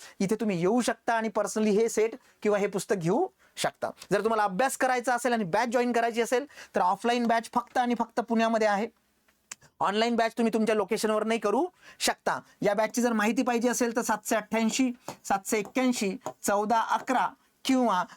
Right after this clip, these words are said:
दुसरा संपर्क क्रमांक आहे नाईन सिक्स नाईन नाईन एट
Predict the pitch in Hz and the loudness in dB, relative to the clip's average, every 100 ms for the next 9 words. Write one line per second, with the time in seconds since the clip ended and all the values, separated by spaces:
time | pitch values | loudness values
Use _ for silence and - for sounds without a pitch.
0 | - 165 214 254 247 240 233 247 233 226 | -4 0 0 0 0 0 0 -2 0 0
1 | 233 226 226 214 220 208 202 240 269 - | 0 0 0 0 0 0 2 2 0 -6
2 | - - - 262 - - - _ 190 190 | -16 -4 -2 -2 -2 -6 -10 _ -2 0
3 | 214 247 240 - 180 208 226 202 - _ | 2 0 -2 -4 -2 0 0 -4 -8 _
4 | _ 220 233 233 | _ 0 0 0